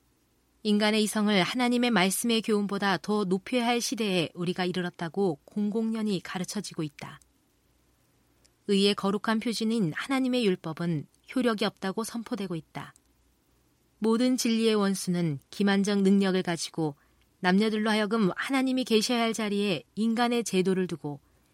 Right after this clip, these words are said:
인류의 행복과 구원을 위하여 제정된 제도를 잊어버리도록 하기 위하여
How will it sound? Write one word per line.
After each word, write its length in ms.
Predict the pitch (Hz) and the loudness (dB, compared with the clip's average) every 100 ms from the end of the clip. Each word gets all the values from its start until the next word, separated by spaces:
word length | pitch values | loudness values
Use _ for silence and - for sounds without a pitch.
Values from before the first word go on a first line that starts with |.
| _ _ _ - | _ _ _ -2
인류의 360 | 214 214 240 | 0 2 2
행복과 640 | 240 269 247 240 - 233 202 | 2 0 -2 -4 -2 0 0
구원을 440 | - 226 233 233 | 0 -2 0 -2
위하여 280 | 220 208 214 | -2 -2 -2
제정된 480 | 208 196 196 196 196 | -2 -2 -2 0 0
제도를 380 | 196 180 175 180 | -2 -2 0 2
잊어버리도록 800 | 190 214 208 202 196 190 - | 2 0 -2 -2 -2 -4 -6
하기 160 | 190 165 | -8 -6
위하여 340 | 151 151 160 | -4 -4 -4